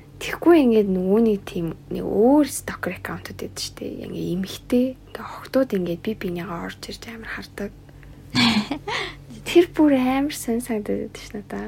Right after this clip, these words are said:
Speaker 1: Бүр яг юуг нь ч харах юм.
Speaker 2: Харин мэдхгүй хад тэгэл даахаж матаах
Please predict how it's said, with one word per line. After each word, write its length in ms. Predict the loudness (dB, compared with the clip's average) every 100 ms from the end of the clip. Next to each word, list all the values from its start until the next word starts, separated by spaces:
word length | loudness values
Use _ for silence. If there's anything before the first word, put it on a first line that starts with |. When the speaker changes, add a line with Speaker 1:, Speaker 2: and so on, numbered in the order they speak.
| -10
Speaker 1:
Бүр 100 | -10
яг 140 | -6 -2
юуг 260 | 2 2 2
нь 80 | -2
ч 40 | -6
харах 280 | -14 -14 -12
юм. 260 | -12 -12 -14 -18 -20 -20 -20 -20 -18 -14
Speaker 2:
Харин 480 | -10 -8 -8 -8 -8 -6
мэдхгүй 540 | -6 -8 -16 -12 -6 -4
хад 180 | -6 -8 -10
тэгэл 340 | -6 -4 -4 -10 -14 -20 -20 -20 -20 -20 -20 -14 -10
даахаж 300 | -10 -10 -12 -12
матаах 400 | -14 -10 -10